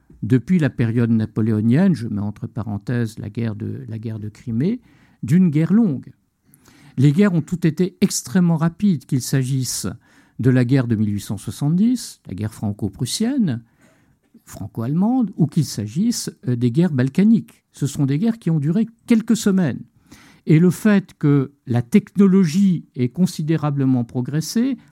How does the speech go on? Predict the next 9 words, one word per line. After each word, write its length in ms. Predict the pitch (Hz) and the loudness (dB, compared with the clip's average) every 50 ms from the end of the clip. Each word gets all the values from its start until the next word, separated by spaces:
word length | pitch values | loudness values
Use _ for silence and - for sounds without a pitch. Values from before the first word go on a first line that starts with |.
| _ _ - | _ _ 2
amène 520 | 208 214 220 220 226 226 208 185 147 - - | 6 6 8 8 8 6 4 2 2 0 0
à 140 | 139 120 | -2 -2
penser 580 | - - 143 139 139 - - 190 185 170 143 143 - _ _ _ _ | 0 0 -2 -2 -2 0 2 2 2 2 2 -2 -6 _ _ _ _
que 280 | - 170 170 151 143 147 - | 2 2 2 2 0 0 0
dans 120 | 135 135 | 2 2
une 260 | 123 - 147 131 127 | 2 2 2 2 2
guerre 240 | 120 175 208 170 147 | 4 2 2 2 0
de 80 | 131 120 | 0 0
mouvement, 580 | 113 120 104 104 120 139 175 220 254 285 285 | 0 0 -2 -2 0 0 0 0 0 -2 -4